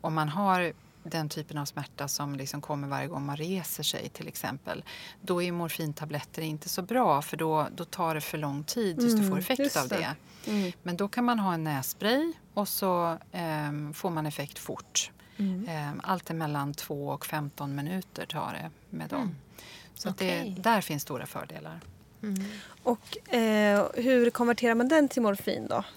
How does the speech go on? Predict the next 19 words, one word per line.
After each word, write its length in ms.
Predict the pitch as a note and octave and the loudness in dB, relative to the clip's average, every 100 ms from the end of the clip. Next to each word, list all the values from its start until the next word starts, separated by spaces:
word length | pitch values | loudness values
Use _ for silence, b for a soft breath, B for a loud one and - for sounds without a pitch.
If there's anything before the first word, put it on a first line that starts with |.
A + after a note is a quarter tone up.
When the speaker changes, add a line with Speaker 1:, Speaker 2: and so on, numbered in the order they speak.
| - | 0
Speaker 2:
Den 140 | A#3 | 2
är 40 | A3+ | 4
väl 100 | G#3 | 4
ganska 280 | G#3 - B3+ | 4 2 0
så 120 | B3 | 0
mycket 220 | F#3+ G3+ | 0 0
starkare. 420 | G3+ G3+ A#3+ C4+ G3 | 6 8 8 6 2
Speaker 1:
Ja, 120 | - - | -2 -6
den 320 | G3 B3 A#3+ | 2 4 6
är 100 | G3 | 4
jättemycket 880 | F3+ F3 G3 B3 - - F#3 A#3+ - | 2 0 0 -2 -2 -4 0 0 -2
starkare. 440 | - D#3 D3+ - A#3+ | -4 -4 -4 0 4
Speaker 2:
Mm. 220 | A#3 A#3+ - | 6 4 0
Speaker 1:
Den 220 | G#3+ A3+ | 0 2
är, 180 | G3 - | 2 0
man 200 | F#3 G#3 | 0 0
ska 140 | - | 2
räkna 400 | A3 G#3 F#3 G3 | 2 2 2 -2
fentanyl 680 | F3+ F3 D#3+ D#3 D3+ D3 B2+ | 0 -2 -2 0 0 0 -2